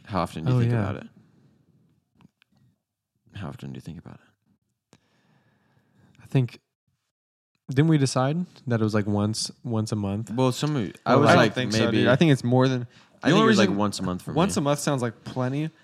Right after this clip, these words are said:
Speaker 3: but twelve times a year does not sound
Speaker 2: Doesn't sound
Speaker 3: like
Speaker 2: like a lot.
Speaker 3: plenty.
Speaker 1: I think about the Coliseum a lot, and I have mentioned quite a few times that I really wanna go to the Coliseum. That's
Speaker 3: Yeah.
Speaker 1: what I think about all the time, and so I would say I think about the Roman Empire.
Speaker 2: Like, the empire as a whole, 'cause it was big.
Speaker 1: Lots of different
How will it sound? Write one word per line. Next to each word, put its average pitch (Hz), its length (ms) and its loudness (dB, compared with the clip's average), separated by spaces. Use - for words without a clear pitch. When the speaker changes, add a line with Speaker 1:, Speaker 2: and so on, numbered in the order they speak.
Speaker 3:
but - 160 -2
twelve 151 320 4
times 160 260 -2
a 127 60 -2
year 123 220 0
does 110 160 -4
not 110 380 -4
sound 110 220 -4
Speaker 2:
Doesn't 117 120 -6
sound 117 60 -6
Speaker 3:
like 110 100 -6
Speaker 2:
like 104 80 -8
a - 20 -10
lot. - 120 -6
Speaker 3:
plenty. - 200 -14
Speaker 1:
I 123 100 0
think 165 160 0
about 147 160 4
the 107 100 2
Coliseum 107 580 0
a 80 120 -6
lot, 87 480 -2
and 117 140 2
I - 20 4
have 127 240 -4
mentioned 113 360 -6
quite 101 120 -8
a 95 60 -10
few 104 100 -10
times 90 240 -8
that 85 80 -4
I 87 40 -2
really 85 200 -4
wanna 87 180 -4
go 85 100 -4
to 82 40 -4
the 87 80 -8
Coliseum. 82 580 -12
That's 101 220 -4
Speaker 3:
Yeah. 113 60 0
Speaker 1:
what 98 80 2
I 92 40 -2
think 87 340 -10
about 80 240 -10
all 90 120 -6
the 87 80 -8
time, 76 280 -10
and 67 160 -14
so 73 180 -10
I 57 160 -6
would 85 140 -6
say 62 160 -8
I 65 40 -8
think 67 180 -14
about 64 140 -12
the 71 80 -10
Roman 62 260 -12
Empire. - 240 -16
Speaker 2:
Like, 123 160 -6
the 131 160 -4
empire 120 420 -2
as 107 140 -2
a 104 80 -2
whole, 104 400 -4
'cause 113 220 -8
it 147 80 -6
was 110 120 -6
big. 98 460 -6
Speaker 1:
Lots 104 260 6
of 107 60 -4
different 98 320 -4